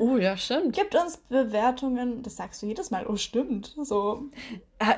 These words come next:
Speaker 2: das
Speaker 1: aber
Speaker 2: sag ich
Speaker 1: haben wir
Speaker 2: jetzt
Speaker 1: schon
Speaker 2: schon zum
Speaker 1: jemals
Speaker 2: vierten
Speaker 1: gesagt,
Speaker 2: Mal.
Speaker 1: empfehlt uns an eure Freunde?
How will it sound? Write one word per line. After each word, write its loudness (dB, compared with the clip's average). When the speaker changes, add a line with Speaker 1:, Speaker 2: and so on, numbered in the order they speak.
Speaker 2:
das -
Speaker 1:
aber 4
Speaker 2:
sag 8
ich 6
Speaker 1:
haben 8
wir 6
Speaker 2:
jetzt 4
Speaker 1:
schon 6
Speaker 2:
schon -
zum 6
Speaker 1:
jemals 8
Speaker 2:
vierten 6
Speaker 1:
gesagt, 6
Speaker 2:
Mal. 2
Speaker 1:
empfehlt 2
uns 0
an 0
eure 2
Freunde? 2